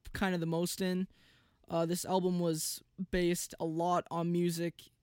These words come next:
The, the music is equally important as the lyrics, if not more important, in this album, and, uh, I tried to make them go together well. Also, I produce, uh, the entire album myself, so, um, that's, that's why it's,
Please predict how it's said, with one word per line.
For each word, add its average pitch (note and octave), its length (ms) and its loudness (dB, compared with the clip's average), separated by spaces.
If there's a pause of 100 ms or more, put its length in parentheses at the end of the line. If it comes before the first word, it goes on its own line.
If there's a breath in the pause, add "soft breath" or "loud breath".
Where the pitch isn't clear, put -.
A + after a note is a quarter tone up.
(180)
The, A3 160 4
the G#3+ 180 2
music B3+ 320 2
is F3+ 220 -4
equally G#3 340 2
important F3+ 420 0
as D#3 120 -4
the E3 60 -4
lyrics, E3 360 0
if D#3 120 -6
not D#3+ 180 -2
more D#3 140 -4
important, D#3 440 -4
in D#3+ 140 -6
this D#3 160 -6
album, E3 360 -2
and, D#3 280 -4
uh, D3+ 240 -2 (560 soft breath)
I D#3+ 60 -6
tried F#3+ 180 0
to F3 80 0
make E3 160 -2
them E3 140 -4
go D#3 160 0
together D#3 300 -2
well. F#3 260 0 (340)
Also, G3+ 320 2
I F3 120 0
produce, G3 540 -2 (100)
uh, E3 260 0
the D#3+ 80 -2
entire E3+ 260 -2
album E3 240 -2
myself, E3 500 -2
so, D#3 440 -2 (560 soft breath)
um, E3+ 140 0
that's, F3+ 260 -2
that's G#3+ 260 2
why G#3 200 4
it's, - 380 0